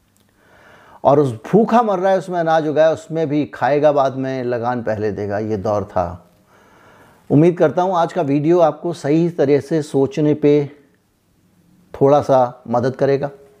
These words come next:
सम्राट अशोक को लेकर जो एक गुलाबी तस्वीर हमारे सामने दिखाई जाती है, वो आपको पता चली होगी, और इसको केवल सम्राट अशोक की तस्वीर मत देखिए,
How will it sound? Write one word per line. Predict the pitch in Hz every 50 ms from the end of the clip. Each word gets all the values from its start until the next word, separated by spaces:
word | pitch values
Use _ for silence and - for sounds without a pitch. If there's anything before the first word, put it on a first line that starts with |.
| _ _ _ _ _ _ _ _ _ _ _ - - - - - - _ _
सम्राट | - 165 156 151 151 170 170 160
अशोक | - - - 123 - 180 180 170 175
को | 175
लेकर | 151 139 143 156 160 151
जो | 139 139
एक | 151 139 117
गुलाबी | 110 139 143 135 143 151 190 185
तस्वीर | - - - - 143 147 151 139
हमारे | 131 131 131 131 135
सामने | 110 139 127 127 139 131
दिखाई | 120 120 - 127 131 123
जाती | 123 120 101 - 139 143
है, | 139
वो | 120 120
आपको | 123 117 - - -
पता | 113 - 117 98 131 127
चली | - 131 131 127 135
होगी, | 135 123 131 131 147
और | 143 135
इसको | 131 - - - 139
केवल | - - 123 131 139
सम्राट | 135 - 127 113 117 123 127 135 131
अशोक | - - 110 - - 131 131 127 -
की | 139
तस्वीर | - - 113 - - 135 131 120
मत | 120 123 113
देखिए, | 104 123 117 - - 135 131 117 - - -